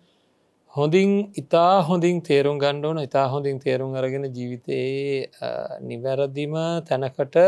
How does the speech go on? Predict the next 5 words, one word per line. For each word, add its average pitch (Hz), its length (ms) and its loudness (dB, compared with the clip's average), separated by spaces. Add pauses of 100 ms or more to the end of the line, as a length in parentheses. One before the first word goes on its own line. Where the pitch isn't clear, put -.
(720)
අ, 127 100 -6 (1120)
පත් 117 220 2
කරගන්න 147 520 4 (260)
අවශ්‍ය 131 360 0
කරන 135 260 -4